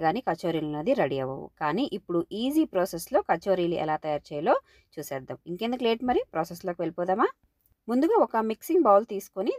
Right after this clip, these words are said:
దీంట్లోకి ఒక కప్పు మైదా పిండిని తీసుకోండి.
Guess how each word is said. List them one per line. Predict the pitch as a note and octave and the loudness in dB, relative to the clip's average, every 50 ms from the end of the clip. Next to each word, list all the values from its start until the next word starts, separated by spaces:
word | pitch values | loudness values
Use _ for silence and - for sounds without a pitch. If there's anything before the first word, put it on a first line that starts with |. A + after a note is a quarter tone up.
| C#4 G#3+ | -4 -4
దీంట్లోకి | G#3 G#3 G#3 G3 G3+ F#3 F3 - F4+ A4+ - G3 G3+ | -4 -4 -4 -2 -2 -2 -2 0 -2 -2 0 0 -2
ఒక | - G3+ - | -2 -2 -4
కప్పు | F3+ E3+ _ - - G4+ C5 D5 _ _ _ _ - | -4 -6 _ -4 -2 -2 -2 -2 _ _ _ _ -4
మైదా | G#3 G3 F#3+ G3 G#3 G#3 G3 - | 2 2 4 4 4 2 0 0
పిండిని | E3+ D#3+ D#3 F3 C4+ F4+ F#3 | -6 -4 -4 -4 -4 -4 -6
తీసుకోండి. | C#3 - - _ - C#3 C3 C3 B2+ C#3 | -8 -8 -12 _ -12 -10 -10 -8 -10 -12